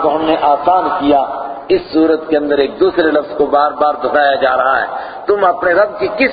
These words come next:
کس نعمت کا انکار کرو گے؟ قرآن تو احسان کیا، یہ تو سب سے بڑی نعمت ہے۔ اور کتنے اس نے کرم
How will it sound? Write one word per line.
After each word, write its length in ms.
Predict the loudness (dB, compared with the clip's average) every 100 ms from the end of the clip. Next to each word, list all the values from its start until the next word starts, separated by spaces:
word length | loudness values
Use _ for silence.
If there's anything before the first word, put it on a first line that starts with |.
| -2
کس 200 | -4 0
نعمت 480 | 0 2 0 -2 0
کا 80 | 0
انکار 400 | 0 0 2 2
کرو 300 | 2 2 4
گے؟ 300 | 4 2 0 -4 -10 -6
قرآن 400 | 0 2 2 -2 0
تو 100 | 2
احسان 460 | 2 2 0 0 0
کیا، 260 | -2 2
یہ 140 | 2 2
تو 100 | 0 0
سب 100 | 0 0 0
سے 100 | 2
بڑی 220 | 2 0
نعمت 400 | 0 0 0 0
ہے۔ 180 | -2 -2 -6 -14 -4
اور 220 | 2 2 2
کتنے 360 | 0 -2 2
اس 160 | 0 2
نے 140 | 0
کرم 280 | 2 0 0